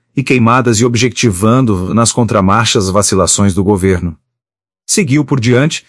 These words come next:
reforçada pela tropa policial, e executa as deliberações do governo baiano. Perdera-se esterilmente o tempo,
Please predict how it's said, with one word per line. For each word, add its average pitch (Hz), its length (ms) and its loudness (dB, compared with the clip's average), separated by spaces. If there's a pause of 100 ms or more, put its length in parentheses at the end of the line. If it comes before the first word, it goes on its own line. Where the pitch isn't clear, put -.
reforçada 160 640 0
pela 139 220 2
tropa 135 340 0
policial, 135 680 0 (340)
e 143 80 -2
executa 131 600 -2
as 113 120 0
deliberações 117 800 2
do 107 100 -2
governo 107 440 2
baiano. 98 500 0 (560)
Perdera-se 135 580 0
esterilmente 123 680 0
o 120 40 -4
tempo, 104 380 -2